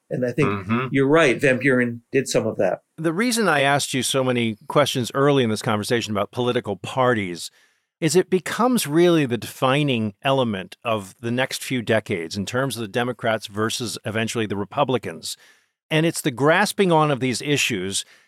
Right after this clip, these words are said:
Speaker 2: that create the power base for them, not unlike today, but it's a lot less defined these days. It's a lot more general.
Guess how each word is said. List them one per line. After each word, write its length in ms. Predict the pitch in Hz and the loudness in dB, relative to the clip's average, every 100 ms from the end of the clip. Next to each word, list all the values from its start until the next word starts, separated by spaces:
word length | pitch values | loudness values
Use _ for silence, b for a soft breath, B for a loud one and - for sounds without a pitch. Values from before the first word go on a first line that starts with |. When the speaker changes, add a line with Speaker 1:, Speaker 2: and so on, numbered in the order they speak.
| b | b
Speaker 2:
that 180 | 120 123 | -2 -2
create 540 | - 135 127 135 139 | -2 -2 2 2 0
the 80 | 117 | -8
power 500 | - - 135 139 120 | -8 0 2 4 4
base 340 | 98 104 98 - | 2 -2 -2 -4
for 360 | - 143 123 | -2 0 2
them, 240 | 82 87 - _ | 0 -8 -16 _
not 260 | 151 175 180 | -2 0 2
unlike 360 | 160 117 110 | 2 2 0
today, 440 | - 98 90 90 110 | -2 -4 -2 -4 -4
but 200 | 113 131 | 0 0
it's 120 | 135 | 0
a 60 | 147 | -4
lot 320 | 151 180 - 139 | 0 -2 -2 -4
less 400 | 135 147 - - | -2 0 -2 -4
defined 640 | 139 - 123 120 110 90 | -4 -2 0 2 0 -2
these 240 | 95 80 | -8 -8
days. 260 | - 87 82 | -6 -6 -8
It's 140 | 87 | -8
a 20 | 120 | -6
lot 80 | |
more 140 | 135 117 | -4 -4
general. 580 | 95 113 120 107 76 | 0 2 2 2 -2